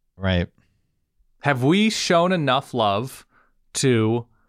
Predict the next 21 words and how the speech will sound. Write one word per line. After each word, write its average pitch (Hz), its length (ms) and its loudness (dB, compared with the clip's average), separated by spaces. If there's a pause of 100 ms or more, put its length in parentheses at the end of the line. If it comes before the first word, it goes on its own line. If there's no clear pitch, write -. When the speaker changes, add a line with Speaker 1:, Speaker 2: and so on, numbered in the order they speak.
(380)
Speaker 2:
a 131 180 -4
giant 120 720 -2
and 127 140 -4
scary 107 600 -2 (540)
defensive 120 520 -6
front 104 300 -4
combination? 131 640 -6 (160)
I 117 60 -4
don't 120 80 0
Speaker 1:
No. 135 40 2
Speaker 2:
know 151 60 4
if 139 60 -2
we 185 80 0
have. 240 460 -2
Speaker 1:
Definitely 90 400 0
have 76 140 0
not. - 180 -8 (1300)
Speaker 2:
Brent 151 200 0
Venables, 143 580 0 (120)
Christian 131 300 -4
Wilkins, 107 480 -4